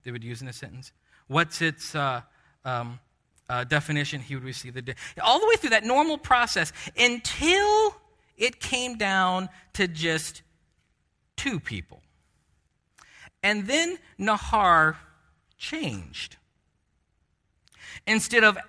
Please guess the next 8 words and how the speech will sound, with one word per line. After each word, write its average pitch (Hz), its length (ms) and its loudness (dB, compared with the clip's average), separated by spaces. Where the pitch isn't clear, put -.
asking 160 880 2
for 175 100 -2
definitions 139 1160 -2
of 143 260 -2
the 131 80 -8
words, 123 560 -4
he 294 220 -2
started 160 680 0